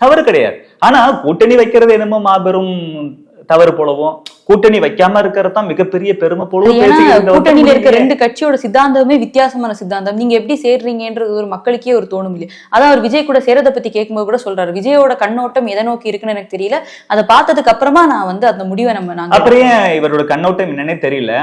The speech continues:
Speaker 1: அவரோட ஓட்டு மட்டும் வேணுமா? அவங்க சரியில்லைப்பா, அவங்க கூட்டணி சரியில்லை, அவங்க கொள்கை சரியில்லை, எனக்கு ஓட்டு வேண்டாம் அப்படி தானே சொல்லணும். ஒருத்தரோட கொள்கை சரியில்லை, அதனால நான் கூட்டணி வைக்க மாட்டேன், ஓட்டு மட்டும் கொடுங்க, நல்லா ஆட்சிக்குது,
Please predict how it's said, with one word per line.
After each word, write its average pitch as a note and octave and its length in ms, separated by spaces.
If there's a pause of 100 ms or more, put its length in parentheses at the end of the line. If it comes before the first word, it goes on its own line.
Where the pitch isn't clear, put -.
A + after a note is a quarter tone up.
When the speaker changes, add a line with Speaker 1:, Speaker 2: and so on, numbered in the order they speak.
(120)
Speaker 1:
அவரோட F#3 260
ஓட்டு G3 300
மட்டும் F#3 220
வேணுமா? F#3 300 (1120)
அவங்க C3 240 (140)
சரியில்லைப்பா, D#3+ 460 (800)
அவங்க C#3+ 220
கூட்டணி F#3 340
சரியில்லை, C#3 360
அவங்க C#3+ 280
கொள்கை G3+ 280
சரியில்லை, C#3 400
எனக்கு D3 220
ஓட்டு F#3+ 240
வேண்டாம் D3+ 260
அப்படி C3 160
தானே D#3+ 160
சொல்லணும். A#2 320 (280)
ஒருத்தரோட C3+ 380
கொள்கை F#3 300
சரியில்லை, E3+ 460 (540)
அதனால D#3+ 300
நான் F3 160
கூட்டணி G3+ 260
வைக்க C#3+ 200
மாட்டேன், A#2+ 380 (160)
ஓட்டு B3 260
மட்டும் A3+ 220
கொடுங்க, G3+ 280
நல்லா E3+ 220
ஆட்சிக்குது, D3 400